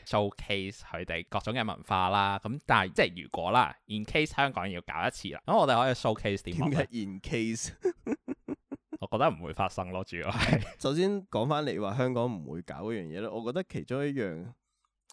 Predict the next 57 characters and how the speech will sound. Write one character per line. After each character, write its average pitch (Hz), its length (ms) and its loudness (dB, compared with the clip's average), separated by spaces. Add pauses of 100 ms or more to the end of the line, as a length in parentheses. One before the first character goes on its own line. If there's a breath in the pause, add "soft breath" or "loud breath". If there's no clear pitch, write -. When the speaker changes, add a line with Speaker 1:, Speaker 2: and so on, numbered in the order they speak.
(960)
Speaker 2:
一 180 140 2
個 160 120 6
我 123 100 4
最， 147 300 2 (480)
最 113 180 0
大 98 140 -2
嘅 95 100 -4
硬 95 380 -6
件 107 200 -6
問 90 200 -8
題 101 200 -6
就 90 120 -8
係 95 60 -4
香 113 120 -2
港 117 120 0
冇 101 220 0
地 95 240 -10
方 117 360 4
去 98 160 -2
起 87 180 -8
咁 71 200 -10
大 65 160 -10
嘅 71 160 -14
場 - 180 -10 (180)
館。 - 180 -16
Speaker 1:
唔 120 80 -8 (1080 loud breath)
係 427 100 4
嘅， 175 100 0
Speaker 2:
<laughs> - 20 2
我 - 60 2
哋 113 80 4
嗰 - 100 6
個 139 60 6
睇， 139 140 6
Speaker 1:
都 - 0 -
起 - 60 2
緊 110 300 2
嘅。 87 540 -4 (300 soft breath)
Speaker 2:
睇 113 180 4
得 139 120 4
體 117 220 -2
育 127 80 0 (120)
園 78 180 -8
係 67 160 -8
嘛？ 73 240 -8 (520 soft breath)
Speaker 1:
嗯。 190 200 0
Speaker 2:
就 139 120 4
好 175 120 6
似 147 140 6
坐 113 200 2
得 143 120 2
嗰 - 80 -10
個 143 420 4
係 92 340 -2
唔 95 60 -6
知 127 120 0
四 107 160 -2